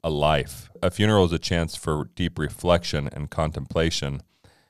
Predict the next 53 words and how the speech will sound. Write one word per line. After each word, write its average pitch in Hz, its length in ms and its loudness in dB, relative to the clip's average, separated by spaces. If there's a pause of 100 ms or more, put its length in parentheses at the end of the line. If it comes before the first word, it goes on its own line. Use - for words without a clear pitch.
(220)
And 82 300 0
to 87 80 0
look 87 320 2
back 92 280 2
over 87 180 2
the 80 100 0
last 80 320 2
six - 280 -10
years 85 260 0
as 78 160 -6
a 73 60 -8
teacher 90 420 -4
and 73 160 -2
say, 73 380 -2
some - 220 -4
of 110 40 2
these 98 180 2
things 87 240 -2
that 87 80 -4
were 78 200 -4
shared 80 600 -2
that - 300 -2
are 82 140 0
ingrained 85 580 0
into 78 200 -4
my 76 200 -6
soul, 80 600 -2
it's 95 260 0
amazing. 87 720 2
Everyone 87 720 0 (160)
should - 220 -4
have 80 340 0
the, 73 360 -4
the 82 120 -4
blessing 78 460 -2
to 73 80 -6
be 73 200 -6
able 73 180 -6
to 71 80 -6
look 78 360 -4
back 78 380 0
on 78 160 -4
their 76 140 -2
life 73 500 -2
and 71 180 -10
see 80 640 -4
some 85 240 0
of 82 60 -2
the 85 180 -6
impact 82 480 -6
that - 220 -10
they've 73 240 -8
made. 69 320 -12